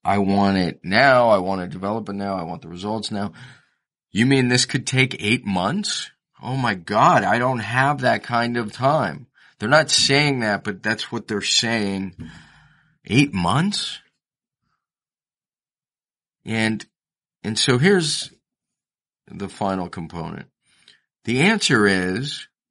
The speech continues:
you have that kind of time unless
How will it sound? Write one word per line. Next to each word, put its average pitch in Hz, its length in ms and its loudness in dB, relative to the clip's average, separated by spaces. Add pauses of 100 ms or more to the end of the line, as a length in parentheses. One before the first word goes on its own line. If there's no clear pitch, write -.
(180)
you 165 300 4
have 196 360 2
that 156 220 4
kind 120 340 2
of 98 140 -2
time 82 580 -6 (720)
unless 110 760 2